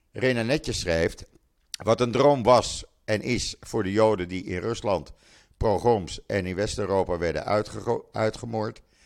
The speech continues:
Niet in de Arabische landen, nou, dat is een grote leugen. De Joden zijn, eh, negenhonderdduizend man sterk, eh, naar de, in het begin van de jaren vijftig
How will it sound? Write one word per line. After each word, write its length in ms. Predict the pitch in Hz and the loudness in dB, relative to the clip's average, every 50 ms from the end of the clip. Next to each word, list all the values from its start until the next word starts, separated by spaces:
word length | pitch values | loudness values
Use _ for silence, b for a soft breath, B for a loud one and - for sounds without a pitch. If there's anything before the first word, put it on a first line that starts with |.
| b b b b b b b | b b b b b b b
Niet 280 | 90 87 104 90 - | -8 -6 -6 -6 -6
in 140 | - 82 85 | -8 -6 -4
de 80 | 80 76 | -4 -4
Arabische 480 | 69 71 69 69 67 71 - - 101 | -2 0 0 0 0 -2 -6 -6 -4
landen, 320 | 87 82 82 82 80 92 87 | -2 0 0 0 -2 -4 -4
nou, 120 | 82 71 | -4 -4
dat 100 | 71 69 | -4 -6
is 60 | 76 | -6
een 40 | 78 - | -8 -6
grote 380 | - 92 85 80 78 - 76 78 | -4 -2 -2 -2 -4 -4 -4 -2
leugen. 540 | 85 87 85 85 85 - 107 101 - - - b b b b b b _ | 0 0 0 0 0 -2 -4 -6 -6 -8 -16 b b b b b b _
De 100 | - 87 | -8 -4
Joden 320 | 90 92 87 87 80 85 82 | -2 0 0 0 -2 -2 -2
zijn, 380 | 92 87 82 78 73 73 76 | -2 -2 -2 -2 -4 -6 -8
eh, 120 | 85 82 80 78 - - | -6 -6 -6 -8 -8 -10
negenhonderdduizend 960 | - 92 98 95 92 80 82 82 85 82 82 76 85 82 78 76 73 78 76 | -6 -4 -2 -2 -2 -2 -2 -4 -4 -4 -4 -2 0 0 0 -2 -2 -4 -6
man 160 | 78 78 78 | -6 -6 -6
sterk, 460 | - - 104 87 73 78 76 - _ b b b b b b b b - | -6 -6 -6 -6 -4 -6 -8 -10 _ b b b b b b b b -12
eh, 420 | - - 98 90 85 85 80 78 78 - - - - | -6 -2 0 0 0 0 0 -2 -2 -6 -8 -12 -12
naar 260 | - 95 95 95 87 | -8 -4 -2 -2 0
de, 180 | 87 80 - - _ _ _ _ _ _ | -2 -4 -4 -8 _ _ _ _ _ _
in 180 | - 101 85 | -12 -10 -10
het 100 | 80 80 | -10 -10
begin 280 | - - - 117 113 101 | -12 -8 -4 -4 -4 -2
van 140 | 92 101 85 | -4 -4 -4
de 60 | 85 | -2
jaren 280 | 87 85 80 71 76 - | -2 -2 0 -2 -2 -2
vijftig 580 | - 95 87 82 78 - - 80 - - - | -2 0 0 0 -2 -4 -8 -10 -10 -10 -16